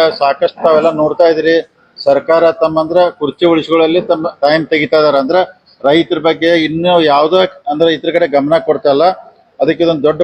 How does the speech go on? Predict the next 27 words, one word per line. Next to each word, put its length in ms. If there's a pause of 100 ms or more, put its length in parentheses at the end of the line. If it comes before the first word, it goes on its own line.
ಪ್ರಮಾಣ 300
ಹೋರಾಟ 340
ಮಾಡಿ 340 (460)
so 100 (160)
ರೈತರಿಗೆ 460 (140)
ಮತ್ತು 260 (320)
ಸಾರ್ವಜನಿಕ 580
ಏನ್ 260 (420)
ಸಾಧ್ಯ 300
ಆದಷ್ಟು 320 (360)
ಅವಕಾಶ 400
ಕೊಡಕ್ಕಾಗ್ತೈತಿ, 640 (360)
ಆ 80 (100)
ಅವಕಾಶದ 460
ಮುಖಾಂತರ 320 (120)
ಹೋರಾಟ 300
ಮಾಡ್ತೀವಿ. 400 (420)
ಇದ್ರ 200
ಜೊತೆಗೆ 500 (480)
ಇನ್ನೊಂದು 380
ಹಿಂದಿನ 480
ಮುಖ್ಯಮಂತ್ರಿ 500
ಸನ್ಮಾನ್ಯ 400
ಬಸವರಾಜ 400
ಬೊಮ್ಮಾಯಿ 420
ಇದ್ದಾಗ 320 (580)
ಸುಮಾರು 360